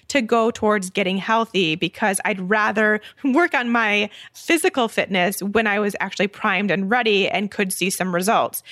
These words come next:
And that took two and a half years. It's not something that happens overnight, especially if you're someone that does have some health issues you're working on, but it's still important to incorporate that.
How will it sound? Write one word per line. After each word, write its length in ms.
And 120
that 160
took 260
two 500
and 80
a 60
half 440
years. 760
It's 100
not 240
something 260
that 80
happens 340
overnight, 600
especially 480
if 80
you're 80
someone 320
that 180
does 240
have 380
some 160
health 260
issues 320
you're 100
working 380
on, 300
but 140
it's 160
still 300
important 560
to 180
incorporate 680
that. 220